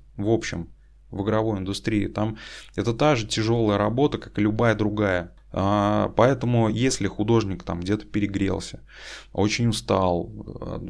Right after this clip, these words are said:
там, до того, что довел себя, там, не сказав заранее, что у него, там, не знаю, начались даже проблемы со здоровьем какие-то, не дай, не дай бог. Вот, естественно, мы художнику даем отдохнуть.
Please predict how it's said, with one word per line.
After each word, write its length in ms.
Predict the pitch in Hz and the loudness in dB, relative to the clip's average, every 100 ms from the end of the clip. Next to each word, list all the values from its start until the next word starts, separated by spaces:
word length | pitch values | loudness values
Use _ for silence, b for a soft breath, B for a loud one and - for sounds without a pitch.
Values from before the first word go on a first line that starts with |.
| - | -10
там, 340 | - 90 87 85 | -6 -6 -6 -2
до 180 | 95 95 | 0 2
того, 300 | 104 107 110 | 2 2 2
что 340 | - 104 101 | 0 -2 0
довел 380 | 95 104 117 117 | 2 4 4 0
себя, 340 | - 98 107 | -4 0 0
там, 340 | 104 95 87 - - 110 | 2 -2 -4 -10 -8 0
не 160 | 107 | 2
сказав 460 | 101 110 104 110 107 | 2 2 0 0 0
заранее, 680 | 104 104 110 110 104 95 90 | 0 0 0 -2 -4 -4 -6
что 220 | - 107 | -6 -4
у 80 | 104 | -2
него, 340 | 101 101 98 | -2 -2 -4
там, 280 | 92 95 95 | -4 -6 -4
не 60 | 98 | -4
знаю, 160 | 101 | -6
начались 380 | 101 104 - 95 | -4 -4 -4 -8
даже 340 | 92 90 101 92 | -8 -4 -4 -2
проблемы 420 | 104 101 107 101 | -4 -2 -2 -4
со 120 | - | -4
здоровьем 560 | 98 110 98 98 95 90 | -2 0 2 2 0 -2
какие-то, 460 | 92 95 92 - | -6 -6 -8 -6
не 100 | 98 | -6
дай, 220 | 98 95 92 - | -2 -2 -2 -4
не 160 | 98 | -2
дай 160 | 95 95 | 0 0
бог. 300 | 92 90 - B B B B B | 0 -4 -8 B B B B B
Вот, 320 | 110 101 95 | -2 -2 -2
естественно, 680 | 98 - 123 135 - 98 92 | -6 -2 0 -2 -4 -2 0
мы 520 | 92 104 117 110 95 87 | 0 0 0 0 -2 -4
художнику 800 | 92 104 101 92 - 90 90 | 0 0 0 -4 -4 -2 -2
даем 320 | 90 92 101 92 | 0 0 0 -2
отдохнуть. 580 | 90 90 - 85 - | -2 -2 -2 -6 -8